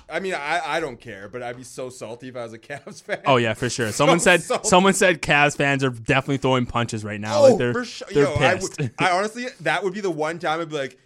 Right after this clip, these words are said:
Speaker 1: "Yo, if you guys wanted to burn some jerseys or get, like, physically active with these players,
Speaker 2: <laughs>
Speaker 1: I would understand." Like,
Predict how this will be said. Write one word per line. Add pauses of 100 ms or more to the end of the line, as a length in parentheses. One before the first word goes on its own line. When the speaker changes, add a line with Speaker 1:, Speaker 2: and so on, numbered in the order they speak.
Speaker 1:
"Yo,
if
you
guys
wanted
to
burn
some
jerseys
or
get,
like,
physically
active
with
these
players,
Speaker 2:
<laughs>
Speaker 1:
I
would
understand."
Like,